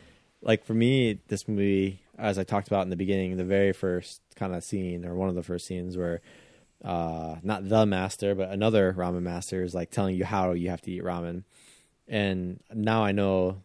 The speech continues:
again, that, that, that is, I think, a joke, or it's actually against what this movie says. I think one of the main themes or messages of the movie is it kind of, like,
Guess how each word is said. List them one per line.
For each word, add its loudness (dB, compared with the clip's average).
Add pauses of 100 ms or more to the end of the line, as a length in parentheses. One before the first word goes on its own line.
again, -4
that, -6
that, 0
that 0
is, -4 (200)
I -2
think, -6
a -2
joke, 0
or -2
it's -6
actually -2
against 0
what -8
this -8
movie -2
says. 0 (440)
I 2
think 2 (380)
one 4
of 2
the 0
main 0
themes -2
or -2
messages -4
of -2
the -4
movie 0 (260)
is -4
it 0
kind -2
of, -2
like, -6